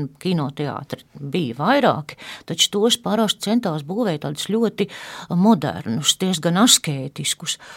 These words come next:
Savukārt, eh, Skujiņa Splendid Palace ir tādā rokoko manierē un ir ārkārtīgi grezns. Un, eh,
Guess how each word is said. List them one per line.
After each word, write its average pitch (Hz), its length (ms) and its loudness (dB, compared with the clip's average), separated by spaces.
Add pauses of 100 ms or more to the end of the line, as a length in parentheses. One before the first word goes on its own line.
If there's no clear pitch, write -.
(180)
Savukārt, 160 800 -4
eh, 151 260 -4
Skujiņa 175 640 0
Splendid 180 500 -4
Palace 208 540 -2
ir 208 220 -4
tādā 165 420 -4
rokoko 175 760 -2
manierē 170 760 0
un 170 140 -2
ir 175 60 -4
ārkārtīgi 190 640 -4
grezns. 180 800 -4 (680)
Un, 277 340 4
eh, - 60 -2